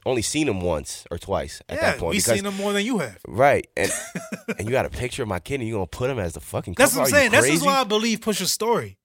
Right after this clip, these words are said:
Speaker 1: See, there's no rules, but then if he would've, there's no rules, right? But if you do that, you have to know that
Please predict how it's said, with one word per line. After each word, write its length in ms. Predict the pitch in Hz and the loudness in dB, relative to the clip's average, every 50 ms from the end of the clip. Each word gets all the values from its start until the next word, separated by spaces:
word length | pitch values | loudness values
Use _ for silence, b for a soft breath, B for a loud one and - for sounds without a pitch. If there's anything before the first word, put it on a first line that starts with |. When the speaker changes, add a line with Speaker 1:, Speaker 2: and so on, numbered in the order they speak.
| - | -10
Speaker 1:
See, 180 | - - 185 175 | -2 0 0 2
there's 240 | 135 151 151 180 190 | 4 6 6 6 6
no 120 | 214 175 127 | 4 2 2
rules, 340 | 110 123 143 160 180 190 | 2 2 2 4 2 2
but 240 | 127 123 123 110 95 | 4 4 4 6 6
then 280 | 131 156 190 202 196 - b b b b b b b b _ - | 6 6 6 6 4 -4 b b b b b b b b _ -2
if 140 | 147 139 156 | 0 2 2
he 80 | 214 | 4
would've, 200 | 233 233 185 - | 6 6 4 8
there's 180 | 170 202 214 202 | 8 6 8 8
no 80 | 202 | 8
rules, 300 | 175 147 131 98 87 82 | 8 8 6 4 2 2
right? 200 | 113 143 165 160 _ _ | 2 2 2 0 _ _
But 140 | - 135 139 | -2 0 0
if 80 | 135 156 | 0 0
you 100 | 196 180 | -2 0
do 180 | 143 196 190 | 2 2 4
that, 340 | 156 165 170 196 233 - - _ | 6 8 8 8 6 4 -2 _
you 140 | - 180 269 - | -2 -2 2 6
have 240 | - 226 220 - | 6 6 6 4
to 100 | - 196 | 0 -8
know 280 | 170 143 160 160 139 113 | -2 2 4 4 4 6
that 280 | 113 110 107 - - | 6 4 4 4 2